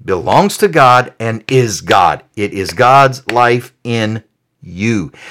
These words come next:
The armor is not something you've got to get. God has stepped into his closet, pulled something that belongs to him <laughs> out, and has given it to you and I. But we do have to appropriate it by faith.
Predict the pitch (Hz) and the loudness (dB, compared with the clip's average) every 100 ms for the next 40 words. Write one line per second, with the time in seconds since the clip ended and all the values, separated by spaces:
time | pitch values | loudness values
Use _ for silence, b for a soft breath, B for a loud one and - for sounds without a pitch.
0 | B B 95 113 127 117 120 127 - 127 | B B 0 2 2 0 0 -4 -2 -2
1 | 143 156 151 143 120 127 135 139 90 123 | -2 -2 -6 -4 0 0 0 -6 -6 0
2 | 131 - - B B 104 110 131 120 95 | 0 0 -10 B B 2 4 4 2 -2
3 | - 110 95 92 82 87 190 - 151 139 | 0 -2 -2 -4 -4 2 2 2 2 2
4 | 135 135 - _ - 131 143 131 - 127 | 0 -8 -10 _ -6 -2 -2 -2 -4 -2
5 | 123 131 120 95 82 85 117 185 196 170 | -2 -4 -4 -4 -4 0 0 0 -2 -4
6 | 143 139 113 - 120 120 - B 107 113 | -2 -2 -4 -6 -6 -6 -14 B -8 -6
7 | 98 87 127 123 123 113 107 113 113 98 | -6 0 2 2 -4 -8 -8 -4 0 -2
8 | - B B 110 90 87 104 80 78 127 | -4 B B -2 0 -4 -8 -8 -6 2
9 | 135 135 131 131 _ _ _ _ - 110 | 4 4 2 -2 _ _ _ _ -8 -2
10 | 107 101 - 107 98 87 - 95 90 - | 0 -2 -6 -6 -4 -4 -4 -4 -4 -6
11 | 85 82 78 71 69 - - _ _ _ | -8 -6 -8 -10 -16 -20 -20 _ _ _
12 | _ _ _ _ _ _ _ _ _ _ | _ _ _ _ _ _ _ _ _ _
13 | 82 85 - 78 - _ | -6 -6 -4 -8 -8 _